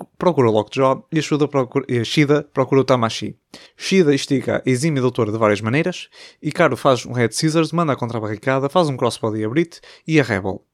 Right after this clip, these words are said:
Há um cor-, corpustão bastante agressivo da doutora, que calça a sua luva, que, claro, é também X S. Há um butterfly suplex,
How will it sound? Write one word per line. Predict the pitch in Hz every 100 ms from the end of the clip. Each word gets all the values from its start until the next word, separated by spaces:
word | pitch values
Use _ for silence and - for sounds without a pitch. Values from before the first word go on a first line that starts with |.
| - - -
Há | 180
um |
cor-, | 175 170 156 -
corpustão | 165 151 147
bastante | 127 143 196
agressivo | 165 - 135
da | 151
doutora, | 139 120 110 104 -
que | -
calça | 143 135 - -
a | 131
sua | - - 156
luva, | 131 117 127 208 -
que, | 127
claro, | - - 107 110
é |
também | 117 110 104
X | - 120 107
S. | 160 202 - _ - - -
Há | 170
um |
butterfly | 175 175 - 147
suplex, | 127 - 156 123 139 -